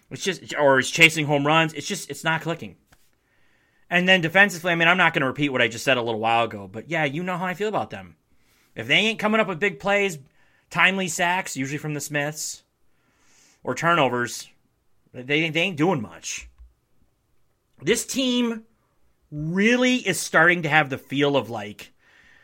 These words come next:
the two thousand and four Packers, right, who won the division and then lost in the wild card round to the Vikings at Lambeau in the infamous Randy Moss mooning game. That was a lot of fun.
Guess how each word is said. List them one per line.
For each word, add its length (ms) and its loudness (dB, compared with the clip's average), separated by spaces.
the 80 -14
two 280 -8
thousand 380 4
and 120 -2
four 420 0
Packers, 840 4
right, 320 2
who 80 -2
won 240 0
the 60 0
division 420 4
and 100 -4
then 140 -6
lost 360 0
in 40 -12
the 80 -4
wild 320 0
card 300 0
round 480 2
to 100 -8
the 40 -6
Vikings 480 -2
at 100 -18
Lambeau 340 -4
in 80 -6
the 180 -16
infamous 480 -6
Randy 300 -6
Moss 340 0
mooning 460 0
game. 580 0
That 60 -20
was 80 -20
a 40 -16
lot 160 -16
of 40 -20
fun. 540 -4